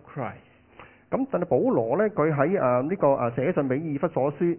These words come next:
Speaker 2: 噉以-，以弗所呢間教會嘅時候，就話佢哋應該活出基督嘅樣式，活出一個，啊，值得，即係基督欣賞嘅生命。
Speaker 1: And one of the things that, the main part that he brings out when he says this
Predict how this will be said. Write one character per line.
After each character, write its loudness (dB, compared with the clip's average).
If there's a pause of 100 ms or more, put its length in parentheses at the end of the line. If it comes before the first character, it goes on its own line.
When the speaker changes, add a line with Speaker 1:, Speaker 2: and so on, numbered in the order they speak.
Speaker 2:
噉 0
以-， -2
以 0
弗 6
所 2
呢 2
間 4
教 2
會 0
嘅 0
時 -2
候， -4 (340)
就 2
話 2 (220)
佢 4
哋 6
應 2
該 6
活 0
出 -4 (160)
基 0
督 2 (100)
嘅 -2
樣 0
式， -20 (220)
活 4
出 4
一 6
個， 4
啊， 0 (600)
值 0
得， 0 (440)
即 2
係 4 (160)
基 4
督 -2
欣 2
賞 -2
嘅 -4
生 -4
命。 -8 (1200)
Speaker 1:
And 2
one 4
of 0
the -2
things -2
that, -4
the -2
main 2
part 0
that -4
he -4
brings -2
out 2
when -4
he -2
says -2
this -4